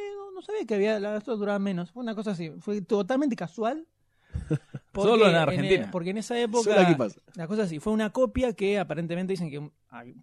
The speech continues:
Speaker 1: coleccionista privado, se la
Speaker 2: Sí.
Speaker 1: compró al distribuidor de la película en veintisiete, veintiocho por ahí.
Speaker 2: Hace, y hace unos años antes de fallecer lo donó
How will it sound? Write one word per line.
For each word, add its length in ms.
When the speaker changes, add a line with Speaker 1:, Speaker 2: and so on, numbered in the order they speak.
Speaker 1:
coleccionista 360
privado, 540
se 120
la 100
Speaker 2:
Sí. 60
Speaker 1:
compró 380
al 100
distribuidor 400
de 60
la 100
película 380
en 300
veintisiete, 520
veintiocho 360
por 100
ahí. 340
Speaker 2:
Hace, 300
y 460
hace 360
unos 280
años 260
antes 140
de 20
fallecer 420
lo 140
donó 460